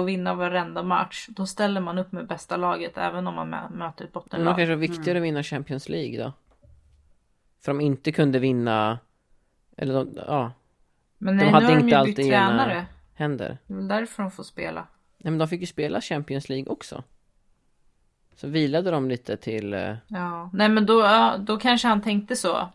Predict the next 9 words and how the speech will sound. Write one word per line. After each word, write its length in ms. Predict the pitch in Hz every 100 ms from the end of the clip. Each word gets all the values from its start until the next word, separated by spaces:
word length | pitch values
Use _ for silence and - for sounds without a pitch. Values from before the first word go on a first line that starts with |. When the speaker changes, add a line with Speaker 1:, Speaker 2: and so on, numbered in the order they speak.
| _
Speaker 1:
Men 260 | - 190 190
det 60 | 208
är 60 |
ju 120 | 208 196
skitkonstigt 680 | 214 202 - 202 202 -
att 100 | 156
tänka 260 | - 160 175
så. 220 | - - 156
Speaker 2:
Nej, 360 | 170 196 196